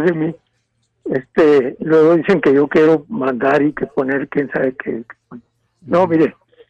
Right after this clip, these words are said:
Speaker 1: cuando usted considere que, que tiene cosas que informar y que no, no debe de haber interrupciones, pues hay un reloj y nada más diga, de tal hora a tal hora no voy a recibir llamada.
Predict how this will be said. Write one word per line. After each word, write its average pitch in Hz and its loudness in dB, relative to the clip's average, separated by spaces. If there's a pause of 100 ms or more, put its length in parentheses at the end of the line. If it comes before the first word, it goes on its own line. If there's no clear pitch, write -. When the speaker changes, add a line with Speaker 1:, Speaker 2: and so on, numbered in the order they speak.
(680)
Speaker 1:
cuando 165 2
usted 165 -2
considere 180 4
que, 135 0 (460)
que 139 -2
tiene 160 0
cosas 175 2 (100)
que 165 2
informar 160 2
y 139 -2
que 131 -6
no, 143 -2 (500)
no 165 2
debe 170 6
de 147 4
haber 139 4
interrupciones, 160 0 (760)
pues - -12
hay 165 4
un 196 6
reloj 185 4
y - -2
nada 151 -2
más 170 0
diga, 170 2 (340)
de 131 -6
tal 180 2
hora 190 4
a 190 -2
tal 190 4
hora 180 4
no 180 4
voy 180 2
a 185 0
recibir 139 -4
llamada. 135 -4